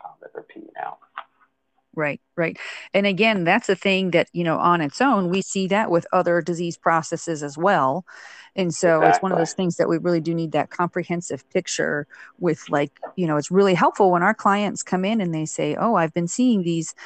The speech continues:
Speaker 2: five things going on." And the more detail they can give and the more we can observe, and then we put it together with our blood work, that's kind of, you know, the,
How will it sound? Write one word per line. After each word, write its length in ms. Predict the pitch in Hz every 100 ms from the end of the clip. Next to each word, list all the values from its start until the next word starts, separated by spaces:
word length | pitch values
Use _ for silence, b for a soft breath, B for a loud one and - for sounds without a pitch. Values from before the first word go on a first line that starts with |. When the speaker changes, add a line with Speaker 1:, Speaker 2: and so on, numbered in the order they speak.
| B B
Speaker 2:
five 440 | - 226 233 196
things 420 | - 214 208 180
going 380 | - 151 139 143
on." 260 | 175 143 139
And 120 | 143
the 40 |
more 200 | 160 185
detail 460 | 170 214 - 190 180
they 180 | 214 269
can 220 | 202 175
give 200 | 147 143
and 120 | 139
the 60 | 151
more 180 | 170 170
we 160 | 214
can 180 | - 185
observe, 360 | 160 - 147 139
and 100 | 160
then 140 | 180
we 80 | 170
put 220 | - 220
it 120 | 185
together 500 | - 160 156 190 170
with 200 | 147 143
our 80 | 151
blood 220 | 143 165 -
work, 200 | - -
that's 280 | 180 196 -
kind 320 | - 196 190
of, 260 | 165 147 - B B B B - _ -
you 200 | 190 175
know, 340 | 147 - - _ -
the, 160 | 175